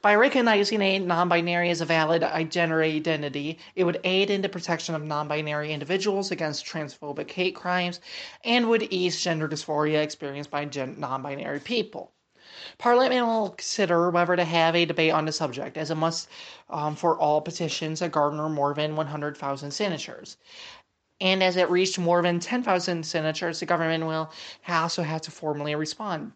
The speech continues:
to the, to the demand. It has done neither yet. In the U K, adult trans men and women who want to gain legal recognition of their gender through the Gender Recognition Act must have a diagnosis of gender dysphoria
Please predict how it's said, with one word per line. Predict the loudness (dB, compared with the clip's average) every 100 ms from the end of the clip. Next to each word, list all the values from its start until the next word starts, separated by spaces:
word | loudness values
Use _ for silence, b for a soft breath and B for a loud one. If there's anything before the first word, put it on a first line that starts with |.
| -12
to | -8 -6 -6
the, | -8 -8 -10 -14 -20 -6
to | 0
the | 2 2
demand. | 0 -2 -4 -12 -18 b b 0
It |
has | 2 2
done | 2 2 2 -2
neither | -6 -4 -4
yet. | 2 2 0 -6 -18 -20 _ _ -20 B B B
In | 0 2
the | 4
U | 2 2
K, | 2 4 4
adult | 4 2 0
trans | -2 -2 -2 -4
men | -6
and | -4 -4
women | -2 -2 -2
who | -4
want | -2 -2
to | -2
gain | -2 -2 0
legal | -4 -4
recognition | -4 -4 -4 -4 -4 -4 -4
of | -2
their | -4
gender | -2 -4 -2 -6
through | -4 -4
the | -4
Gender | -2 -2 0 0
Recognition | 0 -2 -4 -4 -4 -8
Act | -10 -12 -16 _ B B B B -2
must | 0 2
have | 2 4
a | 4
diagnosis | 4 4 4 0 -2 -4 -4 -4
of | -2
gender | -2 -2
dysphoria | -4 -4 0 2 4 2 0